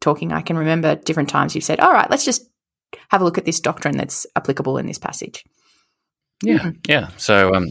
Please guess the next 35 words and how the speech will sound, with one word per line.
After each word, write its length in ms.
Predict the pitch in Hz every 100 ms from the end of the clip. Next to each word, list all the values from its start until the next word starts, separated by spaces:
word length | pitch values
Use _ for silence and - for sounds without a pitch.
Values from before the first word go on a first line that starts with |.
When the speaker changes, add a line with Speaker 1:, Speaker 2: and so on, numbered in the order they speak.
| - - -
Speaker 2:
I, 280 | 113 95 107
I 40 |
think 160 | 101 101
that's 280 | 78 - -
helps 340 | - 78 - -
people 300 | 82 85 85
see, 240 | - 90
oh, 240 | 90 87
there's 260 | - 85 85
a 100 | 85
sl-, 340 | - - 98 98 -
there's 220 | - 107 101
a 80 |
connection, 540 | 98 - 117 131 87 107
but 180 | - 85
a 40 |
distinction 560 | 87 90 107 98 87 90
between, 560 | - 90 85 82 82
um, 320 | 82 80 76 _ _ -
exegetical 540 | 104 95 92 87 87
study 300 | - 90 82
of 80 | 76
the 60 |
Bible 380 | 76 82 82 113 _ _
and 420 | 85 82 78 - - _ _ _ _ _ - -
s-, 120 | 95
s-, 280 | 92 - - _ -
systematic 460 | - - - -
theology, 340 | 180 156 185 180
Speaker 1:
Mm, 240 | 160 160
Speaker 2:
and 100 | -
Speaker 1:
mm. 300 | 190 175 170
Speaker 2:
synthesizing 640 | - 170 156 85 85 82 82
things, 240 | - 92
clearing, 420 | - - 95 92